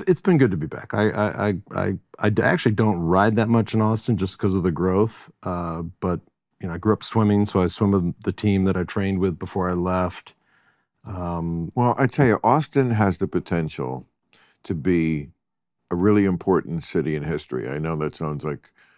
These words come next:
Speaker 2: um, exaggerating, but it, it, it has, you know, if we're ever gonna bring this country together, it'll
Speaker 1: Mm-hmm.
Speaker 2: probably be in a place like Austin
Speaker 1: Hmm.
Speaker 2: because it's a very blue place in a,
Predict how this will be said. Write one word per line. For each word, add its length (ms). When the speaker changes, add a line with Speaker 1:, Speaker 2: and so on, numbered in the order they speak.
Speaker 2:
um, 300
exaggerating, 680
but 300
it, 300
it, 200
it 140
has, 400
you 80
know, 120
if 100
we're 100
ever 160
gonna 200
bring 180
this 140
country 340
together, 500
it'll 220
Speaker 1:
Mm-hmm. 120
Speaker 2:
probably 480
be 40
in 60
a 80
place 340
like 200
Austin 420
Speaker 1:
Hmm. 40
Speaker 2:
because 500
it's 140
a 60
very 320
blue 260
place 640
in 140
a, 120